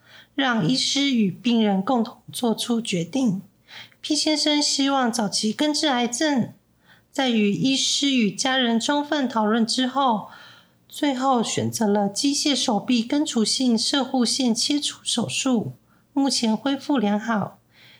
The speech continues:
并定期于泌尿科门诊追踪。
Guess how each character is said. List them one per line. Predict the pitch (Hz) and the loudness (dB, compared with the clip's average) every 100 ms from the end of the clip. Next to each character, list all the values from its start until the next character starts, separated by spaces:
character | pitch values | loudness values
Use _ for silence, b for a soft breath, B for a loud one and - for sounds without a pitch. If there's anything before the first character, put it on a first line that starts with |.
| b - | b -2
并 | 262 233 | 0 2
定 | 254 | 2
期 | 247 - 208 208 | 2 2 0 2
于 | 208 | 2
泌 | 233 277 | 2 2
尿 | 262 233 | 2 0
科 | - 254 | 0 2
门 | 240 226 | 2 2
诊 | 220 208 131 | 2 -2 0
追 | 254 247 | 0 0
踪。 | 277 269 285 | 0 0 -2